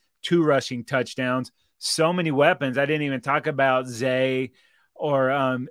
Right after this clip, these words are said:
Ingram, the tight end. So, I mean, Peterson's got this offense flowing. If Lawrence can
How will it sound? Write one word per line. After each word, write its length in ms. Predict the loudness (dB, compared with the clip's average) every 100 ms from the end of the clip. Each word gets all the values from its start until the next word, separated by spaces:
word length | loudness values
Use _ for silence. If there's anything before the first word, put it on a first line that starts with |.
| -6
Ingram, 540 | -4 -2 0 0 0 -2
the 100 | -4
tight 380 | 0 2 2
end. 440 | 0 -2 -2 -4 -10 _ _ -16
So, 600 | -6 0 2 2 -2 -6 _ -12
I 120 | -8
mean, 460 | -4 -4 -4 -8 -14 _ _ -8
Peterson's 520 | -4 -4 -4 -8 -4
got 240 | -2 -2
this 180 | -4 -2
offense 400 | 0 0 -2 -8
flowing. 500 | -6 -4 0 0 -2 _ _ _ _ _ -10
If 160 | -10 -12 -20 -4
Lawrence 340 | 0 0 -2
can 200 | -6 -10